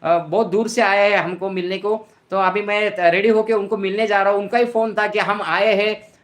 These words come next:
एक, अ, मैं बोला, "दस मिनट में मैं आता हूँ, मेरे घर के नज़दीक है।" तो मैं लाइव चालू रखूँगा। अ, तो ठीक है, नहीं तो मैं उधर जाने के बाद वापस लाइव चालू करूँगा। अ, द-, आरके दादा, धन्यवाद लाईव्हवर आल्याबद्दल। सुनो जब्बी भाई साहब, अ, धन्यवाद। स्व-,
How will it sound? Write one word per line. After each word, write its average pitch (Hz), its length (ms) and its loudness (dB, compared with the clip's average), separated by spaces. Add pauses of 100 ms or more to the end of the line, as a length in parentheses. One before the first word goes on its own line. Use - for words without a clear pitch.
(140)
एक, 190 120 -2
अ, 180 140 4
मैं 175 160 -2
बोला, 208 140 2
"दस 190 280 0
मिनट 208 200 -2
में 208 140 -4
मैं 202 100 -2
आता 180 220 0
हूँ, 202 100 -2
मेरे 196 180 -2
घर 160 140 -2
के 202 120 -4
नज़दीक 185 380 -6
है।" 196 140 -2 (500)
तो 190 160 2
मैं 202 320 2
लाइव 180 240 2
चालू 202 300 2
रखूँगा। 214 560 2 (340)
अ, 180 320 4
तो 196 260 2
ठीक 202 220 -2
है, 226 140 2
नहीं 202 100 2
तो 214 120 0
मैं 208 100 0
उधर 202 220 2
जाने 202 200 2
के 208 60 0
बाद 208 160 2
वापस 190 360 2
लाइव 180 200 0
चालू 190 240 0
करूँगा। 190 320 0
अ, 196 300 4
द-, 170 140 2 (260)
आरके 185 240 2
दादा, 226 220 4
धन्यवाद 214 440 2
लाईव्हवर 208 260 4
आल्याबद्दल। 202 420 4
सुनो 202 280 0
जब्बी 196 240 2
भाई 190 200 2
साहब, 196 240 0
अ, 180 240 2
धन्यवाद। 202 500 2
स्व-, 175 200 2